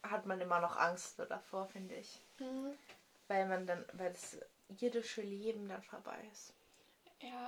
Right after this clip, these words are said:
Speaker 1: Aber
Speaker 2: aber
Speaker 1: ich denk auch nicht, dass man dann vor Gott kommt oder so.
Speaker 2: Nee. <laughs> Das ist so, weil welcher Mensch hat das Recht, oder wel-, ja,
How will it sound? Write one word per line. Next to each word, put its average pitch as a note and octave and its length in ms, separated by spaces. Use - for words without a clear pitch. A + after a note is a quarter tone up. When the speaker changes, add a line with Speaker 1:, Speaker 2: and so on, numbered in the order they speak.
Speaker 1:
Aber B3+ 140
Speaker 2:
aber B3+ 40
Speaker 1:
ich B3 160
denk G#3 240
auch G3 120
nicht, G#3+ 220
dass G3+ 140
man F#3+ 140
dann F#3 100
vor F3 220
Gott E3+ 260
kommt E3+ 320
oder F3+ 240
so. F3 260
Speaker 2:
Nee. A3+ 400
<laughs> - 540
Das C4 200
ist C#4 180
so, C4+ 220
weil C#4+ 180
welcher F4 540
Mensch C#4 420
hat C#4+ 160
das C4+ 240
Recht, E4+ 400
oder A#3 260
wel-, B3+ 260
ja, B3+ 260